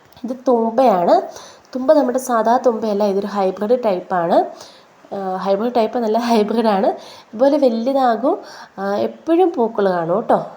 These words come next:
അപ്പോൾ അതിൻ്റെ പ്ലാന്റ് മുപ്പത് രൂപയാണ്. നമ്മുടെ ഈ ഒരു ടൈപ്പ് സ്പൈഡർ പ്ലാന്റ് നാല് ഷൂട്ട് പ്ലാന്റിനായിരിക്കും നമുക്ക് പത്ത് രൂപ റേറ്റ്,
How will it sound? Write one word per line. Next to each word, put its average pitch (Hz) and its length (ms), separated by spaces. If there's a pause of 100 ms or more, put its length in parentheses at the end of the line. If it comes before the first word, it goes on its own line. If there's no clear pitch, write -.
(160)
അപ്പോൾ 226 160
അതിൻ്റെ 202 240
പ്ലാന്റ് 196 340
മുപ്പത് 208 320
രൂപയാണ്. 180 420 (680)
നമ്മുടെ 220 240 (100)
ഈ - 20 (100)
ഒരു 277 120 (420)
ടൈപ്പ് 226 380
സ്പൈഡർ 214 480
പ്ലാന്റ് 214 380 (560)
നാല് 226 300 (100)
ഷൂട്ട് 208 340
പ്ലാന്റിനായിരിക്കും 180 800 (460)
നമുക്ക് 208 380
പത്ത് 233 380
രൂപ 165 160 (420)
റേറ്റ്, 170 380